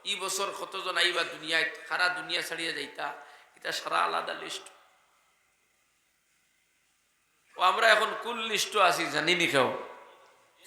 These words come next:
কেউ জানি না। কোন সময় কার মৌত আইব, কেউর ওর জানা নাই। আল্লাহ কইতরা, "ওয়া মা তাদরি নাফসুম বিআইয়ি আরজিন তামুত",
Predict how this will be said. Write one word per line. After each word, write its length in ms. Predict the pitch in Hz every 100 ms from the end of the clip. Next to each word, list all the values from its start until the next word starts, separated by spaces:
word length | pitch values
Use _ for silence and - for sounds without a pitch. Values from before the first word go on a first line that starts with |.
| -
কেউ 220 | 175 151
জানি 260 | 131 123
না। 180 | 117 113 - - - _ _ _ _ _ _ _ _ -
কোন 160 | 269
সময় 340 | 262 269 269 254
কার 240 | 233 233
মৌত 300 | 214 220 240
আইব, 260 | 226 196 196
কেউর 180 | 226 240
ওর 120 | 208 -
জানা 220 | 160 170
নাই। 180 | 160 - - - - _ _ _
আল্লাহ 320 | 170 185 180
কইতরা, 220 | 170 - 170
"ওয়া 120 | 165
মা 200 | 175 170
তাদরি 520 | 175 175 175 190 190
নাফসুম 400 | 175 170 - 165
বিআইয়ি 460 | 160 165 165 - 165
আরজিন 340 | 156 143 147 -
তামুত", 340 | 151 170 175